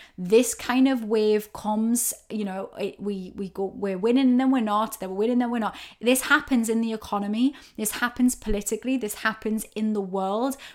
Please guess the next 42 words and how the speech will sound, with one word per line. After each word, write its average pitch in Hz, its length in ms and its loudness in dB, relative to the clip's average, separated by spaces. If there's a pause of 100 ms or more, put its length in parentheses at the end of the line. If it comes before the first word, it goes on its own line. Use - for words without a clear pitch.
(100)
We 233 100 -2
have 214 240 -4
experienced 254 880 0
this 254 320 -2
in 226 240 0
my 220 240 -2
lifetime, 226 800 -2 (280)
and 190 140 -2
many 220 240 0
of 208 80 -4
you 226 160 -2
will 226 140 -2
be 202 200 -4
of 226 120 -2
a 262 60 0
similar, 247 440 0
similar 226 380 -4
age, 208 320 -4
older 214 360 0
or 202 120 -6
slightly 202 320 -6
younger, 202 360 -4 (300)
and 226 180 -2
we 254 120 6
have 240 180 -2
experienced 277 760 2
it, - 100 -4
and 226 120 0
we 233 120 0
will. 214 260 2
It 196 140 -4
just 233 180 0
feels 285 460 2
bigger 214 480 2
because 233 340 -4
we 220 80 -8
have - 220 -8
so - 360 2
much 226 300 -4
access - 480 -6
to - 160 -12
information. 185 680 -8